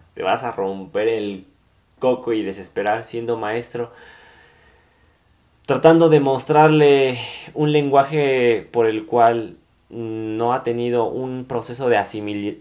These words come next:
asimilación. Es por eso que lo que quería hacer Lucifer era realmente abominable, era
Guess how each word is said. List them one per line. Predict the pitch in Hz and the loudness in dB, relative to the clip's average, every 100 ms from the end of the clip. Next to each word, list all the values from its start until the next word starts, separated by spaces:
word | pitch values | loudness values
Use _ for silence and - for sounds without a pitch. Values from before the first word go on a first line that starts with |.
| - | -6
asimilación. | 104 - 113 107 104 98 - 117 98 _ _ _ _ _ _ _ | -6 -4 -6 -4 -4 -4 -6 -10 -10 _ _ _ _ _ _ _
Es | 135 | -10
por | - 214 214 | 2 6 8
eso | 208 196 | 6 2
que | 160 | 0
lo | 131 | -2
que | - | -2
quería | 147 143 160 165 | -2 2 2 0
hacer | 151 156 | -2 -2
Lucifer | 151 147 151 143 | -4 -4 -4 -2
era | 135 139 | -2 -2
realmente | 127 135 139 139 139 139 127 | -4 -4 -4 -4 -4 -2 0
abominable, | 107 107 101 98 110 110 95 92 - _ _ | 0 -2 -4 -2 0 0 -2 -8 -14 _ _
era | - 110 113 104 95 87 | -10 0 2 4 2 -2